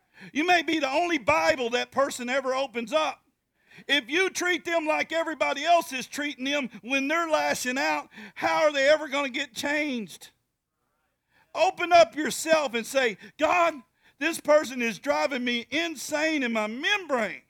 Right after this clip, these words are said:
What do I do?" You pray. You take them to God in prayer. You write their name in your Bible. If my name is found in any of y'all's Bibles, I'm gonna whoop y'all, I promise you.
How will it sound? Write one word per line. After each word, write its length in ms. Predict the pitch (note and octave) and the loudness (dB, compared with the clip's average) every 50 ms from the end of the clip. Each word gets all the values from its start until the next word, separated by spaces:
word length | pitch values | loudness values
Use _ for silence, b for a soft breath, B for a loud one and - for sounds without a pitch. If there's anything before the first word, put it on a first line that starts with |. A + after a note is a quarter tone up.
| _ _ _ _ _ _ _ _ _ _ _ _ _ _ _ _ _ _ _ _ _ _ _ _ _ _ _ _ _ _ _ _ _ _ _ _ _ _ _ _ _ | _ _ _ _ _ _ _ _ _ _ _ _ _ _ _ _ _ _ _ _ _ _ _ _ _ _ _ _ _ _ _ _ _ _ _ _ _ _ _ _ _
What 160 | - B3+ E4+ | -8 -4 -2
do 60 | F4 F4 | 2 2
I 120 | F4 D#4+ | 2 2
do?" 560 | - - E4 F4 F#4 F#4 F4 D#4 A#3 E3+ C#3+ _ _ _ _ _ _ _ _ _ _ _ _ _ _ _ _ _ | 2 0 -2 -2 -2 -2 -2 -4 -6 -8 -12 _ _ _ _ _ _ _ _ _ _ _ _ _ _ _ _ _
You 140 | F#3 G3+ | -10 -10
pray. 460 | G3 - - B3 A#3+ G#3+ F#3+ E3+ - - _ _ _ _ _ _ _ _ _ _ _ _ _ _ _ _ _ _ _ _ _ _ _ _ _ _ _ | -10 -6 -4 -2 0 0 -2 -4 -6 -12 _ _ _ _ _ _ _ _ _ _ _ _ _ _ _ _ _ _ _ _ _ _ _ _ _ _ _
You 100 | - F#3+ | -14 -14
take 280 | F#3+ - A#3 A#3+ A#3 - | -8 -2 0 2 2 2
them 160 | G#3+ G#3 G3 | 0 -4 -4
to 80 | G3 F3+ | -4 -2
God 300 | F#3+ G3 F#3+ F#3 F#3 E3+ | 0 0 0 0 0 -2
in 80 | D#3+ D3+ | -6 -10
prayer. 520 | - - G3+ F#3 F3 D#3+ C3+ A#2+ C3+ - _ _ _ _ _ _ _ _ _ _ _ _ _ _ _ _ _ _ _ | -10 -8 -6 -4 -4 -6 -6 -10 -14 -20 _ _ _ _ _ _ _ _ _ _ _ _ _ _ _ _ _ _ _
You 140 | F3+ G3+ G#3 | -6 -2 2
write 420 | G#3+ A3 A3 G#3 - - G3 F3+ - _ | 4 6 6 4 2 -2 -10 -12 -8 _
their 160 | - G3+ G3+ | -2 0 0
name 340 | G3 A3 A3+ G#3+ G#3 F#3+ F#3 | 2 2 2 2 0 0 -2
in 120 | F#3+ F#3 | -2 -2
your 100 | F#3 F3+ | -2 -2
Bible. 560 | F3 G#3 A3 G#3+ G#3 F#3 E3 D3 C3 A#2+ B2 _ _ _ _ _ _ _ _ _ _ _ _ _ _ - | 0 0 2 2 2 2 0 -2 -6 -12 -20 _ _ _ _ _ _ _ _ _ _ _ _ _ _ -8
If 140 | D3+ D3+ | -8 -4
my 180 | D#3+ G#3 A#3+ C4+ | -2 0 0 0
name 320 | C4 B3 A#3 A#3 A3+ G3 | 0 0 0 -2 -2 -4
is 80 | E3 D#3 | -6 -8
found 320 | - - G#3+ G#3 G3+ F3+ | -8 -6 -6 -4 -4 -4
in 80 | E3 D#3+ | -6 -4
any 160 | G3 A3 A3+ | -4 -4 -4
of 100 | A3 G3+ | -4 -4
y'all's 260 | G3 G3+ G3 G3 E3+ | -4 -4 -4 -4 -4
Bibles, 440 | D3+ F3+ F#3+ G3 G3 F#3+ F#3 F#3 E3 | -6 -6 -4 -4 -4 -4 -6 -8 -8
I'm 120 | F3+ F#3+ G3 | -8 -8 -8
gonna 120 | F3 D#3 | -8 -10
whoop 300 | D3 D3+ F3 F3+ - - | -8 -8 -10 -10 -10 -10
y'all, 100 | D3+ C#3 | -12 -12
I 40 | C3 | -10
promise 420 | - - F#3 F3+ E3 C#3+ - - | -10 -8 -8 -8 -8 -10 -12 -18
you. 80 | B2 | -20